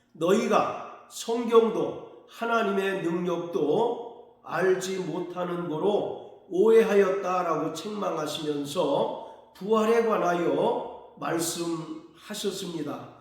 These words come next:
그러자 사두개인들은 예수님의 가르침에 놀라 돌아갔습니다.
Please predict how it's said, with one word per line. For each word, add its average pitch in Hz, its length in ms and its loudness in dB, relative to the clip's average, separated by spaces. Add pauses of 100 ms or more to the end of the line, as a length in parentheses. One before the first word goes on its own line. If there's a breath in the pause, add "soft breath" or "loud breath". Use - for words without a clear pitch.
(180)
그러자 233 680 -2 (280)
사두개인들은 185 1500 -2
예수님의 190 1000 2
가르침에 165 720 0
놀라 160 1200 0
돌아갔습니다. 165 1500 -4